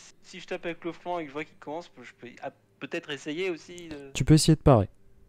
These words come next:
Speaker 1: Hein ?
Speaker 2: Donc tu veux parer, jet de dextérité.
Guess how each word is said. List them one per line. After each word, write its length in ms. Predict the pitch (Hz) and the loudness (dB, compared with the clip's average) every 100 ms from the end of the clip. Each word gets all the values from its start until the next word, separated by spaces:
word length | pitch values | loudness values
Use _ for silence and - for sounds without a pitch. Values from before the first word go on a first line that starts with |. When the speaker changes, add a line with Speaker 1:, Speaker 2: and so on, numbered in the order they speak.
| _ - _ - - | _ -20 _ -20 -20
Speaker 1:
Hein ? 160 | 143 143 - - _ - - - - - - - | -18 -18 -20 -20 _ -20 -16 -16 -18 -20 -8 -4
Speaker 2:
Donc 100 | 123 | 4
tu 80 | 147 | 6
veux 60 | |
parer, 280 | 139 156 170 | 8 8 8
jet 140 | 151 156 | 6 6
de 60 | |
dextérité. 500 | 156 - 160 123 - | 4 4 4 4 2